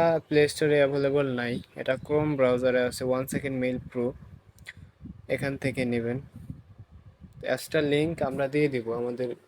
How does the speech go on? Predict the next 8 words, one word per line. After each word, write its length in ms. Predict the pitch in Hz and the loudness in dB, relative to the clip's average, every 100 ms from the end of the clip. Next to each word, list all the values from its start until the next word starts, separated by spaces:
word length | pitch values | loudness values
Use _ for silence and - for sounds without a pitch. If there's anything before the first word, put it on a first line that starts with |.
| - | -4
Telegram 460 | 127 127 - 135 135 | -2 -4 0 0 4
চ্যানেলে, 360 | 127 127 131 165 - _ _ - | 4 4 6 4 2 _ _ -6
ওখান 180 | 123 135 131 | -2 -2 -2
থেকে 160 | 135 131 | -2 -2
আপনারা 320 | 120 127 127 127 117 _ _ _ _ _ _ _ _ 135 | -4 -6 -4 -6 -8 _ _ _ _ _ _ _ _ 0
ডাউনলোড 360 | 135 139 139 - | 2 4 2 2
করে 160 | 147 143 135 | 2 4 2
নেবেন। 240 | 113 110 | 0 -2